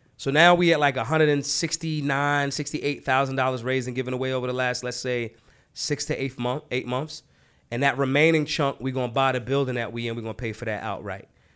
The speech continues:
You know what I'm saying? So we've been able to get a building,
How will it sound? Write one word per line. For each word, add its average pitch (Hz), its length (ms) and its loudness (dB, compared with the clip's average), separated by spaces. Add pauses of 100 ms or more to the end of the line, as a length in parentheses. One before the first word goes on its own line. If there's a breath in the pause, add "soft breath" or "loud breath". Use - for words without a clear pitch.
(240)
You 113 40 -10
know 110 60 -4
what 107 80 -8
I'm - 20 -8
saying? 120 100 -4
So 143 140 0
we've 170 240 4
been 180 100 6
able 165 300 6
to 131 440 -2 (540)
get 131 160 -2
a 190 80 2
building, 127 480 -2